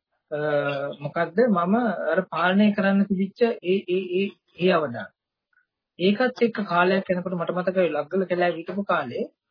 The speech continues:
මම භාවනා කරන්න යම් කිසි වෙලාවක හිතුවා නම් එහෙම මුළු හුස්ම ටික ඔක්කොම මගේ මුළු ශරීරෙම ලොක් වෙච්ච බවක්. මොකද මම මේක ඔක්කොම පාලනය කරන්න, අ, පුරුදු කරලා තිබ්බා. එතකොට අවුරුදු ගාණක්. ඒකෙන් අයින් වෙන්න බැරි වුණා.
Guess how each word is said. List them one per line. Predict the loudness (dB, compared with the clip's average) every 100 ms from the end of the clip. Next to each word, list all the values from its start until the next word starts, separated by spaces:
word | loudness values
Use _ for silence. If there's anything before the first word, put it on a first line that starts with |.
| _ -8
මම | -2 0
භාවනා | 0 0 2 4 4
කරන්න | 4 4 4
යම් | 2 -2
කිසි | -4 0
වෙලාවක | 2 2 2 0
හිතුවා | -4 -6 -2 2 2
නම් | 0 -10
එහෙම | -20 -6 -6 -6 _ _ _ -12
මුළු | -4 2 4 2 -2
හුස්ම | -10 -8 4 6
ටික | 6 2 -4
ඔක්කොම | -6 -8 -4 2 2 0 -8
මගේ | -10 -6 -6
මුළු | -6 -12
ශරීරෙම | -12 -8 -4 0 2 2
ලොක් | 2 -4 -2
වෙච්ච | -4 0
බවක්. | 0 0 -2 -10 _ -20 _ _ _ _ _ _
මොකද | -6 -2
මම | 0 0
මේක | -4 -4
ඔක්කොම | -6 -2 -2
පාලනය | 0 -2 -2 -2
කරන්න, | -2 -2 0 0 0 -2
අ, | -6 -4 -4 -4 -8 -14 -20 -20 _
පුරුදු | -4 0 0
කරලා | 0 -2
තිබ්බා. | -2 -2
එතකොට | -2 0 -2
අවුරුදු | -2 0 2
ගාණක්. | 4 2 0 -10 -20 -20 _ _ _ _ _ _ _ -8
ඒකෙන් | -6 0 2 4
අයින් | 4 4
වෙන්න | 6 4
බැරි | 2 0 -6
වුණා. | -10 0